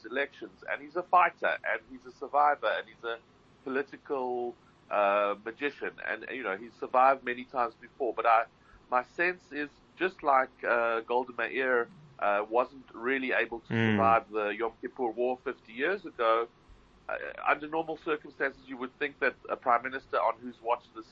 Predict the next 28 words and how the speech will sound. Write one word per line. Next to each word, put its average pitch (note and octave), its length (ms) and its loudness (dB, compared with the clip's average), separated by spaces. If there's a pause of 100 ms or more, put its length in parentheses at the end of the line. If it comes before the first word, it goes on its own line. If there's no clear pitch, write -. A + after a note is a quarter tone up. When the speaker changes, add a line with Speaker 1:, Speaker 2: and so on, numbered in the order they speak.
Speaker 1:
happened B2+ 400 0
wouldn't C3 320 -6
be A2 120 0
able G2 200 0
to - 220 -20
survive. F#2+ 320 0
But G#2+ 120 -4
he, B2+ 260 -10 (420)
you C3+ 80 -8
know, B2 160 0
he's B2+ 180 -4
an C3 120 -4
operator, A#2 640 2
and F#2+ 80 -6
he A2 180 -16
still, D3 160 -4
of B2+ 140 -4
course, B2 200 -4
is A2+ 100 -18
trying A2+ 240 2
to A2 40 -10 (100)
keep A#2+ 140 -14
himself A2 400 -4
out G#2 160 4
of G2+ 160 -16
jail. A2 340 4 (160)
So, G#2 340 -4 (460)
uh, G2+ 760 2